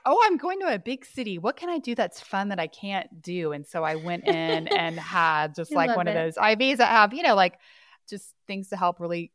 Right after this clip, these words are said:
Speaker 1: 'cause I was like, "I'm flying, like, not two days in a row, but I'm flying in and then I'm going to the wedding and then I'm flying out again." And so I just thought, "Oh, maybe something to just keep me hydrated, like, kind of a boost immune." So they have all of these different kinds of solutions that you can choose. So that was
Speaker 2: Very
Speaker 1: really
Speaker 2: cool.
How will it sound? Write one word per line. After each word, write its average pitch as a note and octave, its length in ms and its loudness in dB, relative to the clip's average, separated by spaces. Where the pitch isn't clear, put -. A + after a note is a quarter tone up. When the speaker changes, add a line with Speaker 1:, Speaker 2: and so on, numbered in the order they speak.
Speaker 1:
'cause A#3+ 120 -2
I B3+ 80 6
was A3+ 100 -2
like, F3+ 160 0
"I'm F3+ 140 -2
flying, G3+ 760 -2
like, E3 380 -4
not G#3 320 4
two A3+ 160 0
days A3 220 8
in G#3+ 80 2
a G3 40 0
row, G#3 300 6
but F#3+ 100 2
I'm D#3+ 160 -2
flying A3 480 -2
in G#3 420 -2
and F#3 140 -6
then E3 80 -6
I'm D#3+ 140 -6
going G#3 240 -4
to G#3+ 60 -4
the G#3 80 -4
wedding G3+ 260 0
and F#3 60 -4
then D#3+ 120 -6
I'm C#3+ 60 -8
flying G3 360 -4
out F#3 120 -2
again." F3 400 -2
And D#3+ 140 -6
so D#3 160 -8
I D3+ 60 -8
just D3 160 -12
thought, - 200 -4
"Oh, A#3+ 160 -4
maybe C4 200 -6
something A#3 280 -6
to E3 60 -8
just - 140 -16
keep - 120 -12
me A#3+ 60 -10
hydrated, B3+ 680 -2
like, E3 120 -2
kind F3+ 140 -6
of D#3+ 60 -6
a D3+ 40 -12
boost F3+ 280 -8
immune." E3+ 340 -6
So - 100 -8
they F3 100 -8
have F#3 200 -6
all E3+ 140 -2
of D#3 80 -6
these D#3 180 -8
different D3+ 380 -2
kinds D#3 280 -6
of C#3 120 -10
solutions D3 560 -6
that - 120 -4
you D3+ 120 -10
can D3+ 120 -10
choose. - 320 -10
So E3+ 80 -8
that A#3+ 180 -2
was D4 100 0
Speaker 2:
Very A#3 140 2
Speaker 1:
really F#3 140 -6
Speaker 2:
cool. - 360 -4